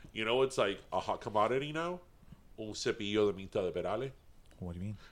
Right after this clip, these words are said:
Speaker 1: Because her cepillos were amazing.
Speaker 2: They don't
Speaker 1: Eso
Speaker 2: make
Speaker 1: no,
Speaker 2: them anymore?
Speaker 1: eso no te partía el pelo.
Speaker 2: They, but
Speaker 1: Y
Speaker 2: they
Speaker 1: era
Speaker 2: don't,
Speaker 1: bueno para el cuero cabelludo.
Speaker 2: but, <laughs>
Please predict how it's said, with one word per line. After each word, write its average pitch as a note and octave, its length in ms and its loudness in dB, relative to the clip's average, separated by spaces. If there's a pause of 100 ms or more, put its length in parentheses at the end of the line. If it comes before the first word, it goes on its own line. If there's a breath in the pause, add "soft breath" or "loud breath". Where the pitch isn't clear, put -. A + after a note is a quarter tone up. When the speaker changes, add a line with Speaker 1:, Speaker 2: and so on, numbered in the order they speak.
Speaker 1:
Because G#2+ 300 -2
her A2 120 0
cepillos A2+ 540 0
were G2+ 240 4
amazing. F2+ 580 -8 (200)
Speaker 2:
They G#2+ 80 4
don't F#2+ 100 2
Speaker 1:
Eso G2+ 120 2
Speaker 2:
make - 0 -
Speaker 1:
no, A2+ 60 2
Speaker 2:
them D3 100 6
anymore? A3 180 4
Speaker 1:
eso B2 200 2
no B2+ 100 2
te C3 100 4
partía A2+ 340 0
el A2 60 8
pelo. D3 360 4 (300)
Speaker 2:
They, A#2 100 4
but A#2 120 0
Speaker 1:
Y A#2 60 6
Speaker 2:
they - 20 -
Speaker 1:
era A#2+ 80 10
Speaker 2:
don't, B2+ 80 10
Speaker 1:
bueno C3+ 140 8
para B2 160 10
el - 40 -2
cuero B2+ 220 8
cabelludo. B2+ 520 10
Speaker 2:
but, B2+ 140 8
<laughs> - 80 -2